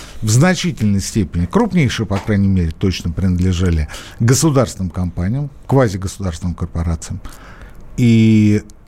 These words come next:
дальше эти деньги вкладывались, и вкладывались далеко не в самые эффективные проекты.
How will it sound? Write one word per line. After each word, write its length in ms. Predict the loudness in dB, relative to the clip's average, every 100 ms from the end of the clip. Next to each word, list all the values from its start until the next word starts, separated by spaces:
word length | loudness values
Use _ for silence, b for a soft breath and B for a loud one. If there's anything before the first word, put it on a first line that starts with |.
| -16
дальше 420 | -2 2 2 0
эти 160 | -4 -2
деньги 300 | 0 2 0
вкладывались, 760 | -2 2 2 2 0 -2 -6 -14 -4
и 80 | -4
вкладывались 640 | 2 2 2 0 -2 -4
далеко 400 | 0 2 2 0
не 140 | 0 0
в 80 |
самые 420 | 0 2 4 4 0
эффективные 640 | -2 -6 -2 0 2 2
проекты. 580 | 2 0 0 -4 -12